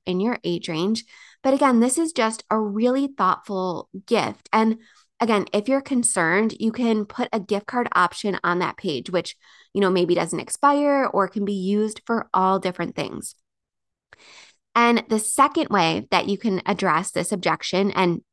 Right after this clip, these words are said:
in case you don't recall, 'cause I kinda rambled there, we're talking about the fact that most indoor playground owners feel a little bit resistant to offering summer memberships, again, because teachers or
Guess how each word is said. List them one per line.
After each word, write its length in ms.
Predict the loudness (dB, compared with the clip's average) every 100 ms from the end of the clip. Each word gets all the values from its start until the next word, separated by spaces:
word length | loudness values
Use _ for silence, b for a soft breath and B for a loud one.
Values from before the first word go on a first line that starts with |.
| -4
in 80 | -2
case 260 | 0 0 2
you 60 |
don't 160 | 0 0
recall, 340 | -2 2 2
'cause 400 | 2 -2 -4 -6 -10
I 120 | -8
kinda 260 | -6 -4 -2
rambled 420 | 2 4 4 2
there, 280 | 0 -4 -6 B B B B
we're 100 | -2
talking 420 | -2 2 0 2 2
about 220 | 2 2
the 80 | 0
fact 400 | 2 2 0 -2
that 160 | 0
most 340 | 4 4 4 0
indoor 260 | 0 2 0
playground 400 | 0 -2 0 0
owners 400 | 2 4 4 2 -2 b b _ 0
feel 300 | 4 6 4
a 60 | 2
little 240 | 2 2
bit 180 | 2 0
resistant 680 | 0 2 0 0 0 0 -2
to 120 | 2
offering 480 | 4 2 0 0 0
summer 280 | 0 0 2
memberships, 640 | 2 0 -4 -4 -4 -4
again, 240 | -2 0 0
because 300 | -2 -4 -4
teachers 600 | -2 0 2 4 4 2
or 280 | 2 2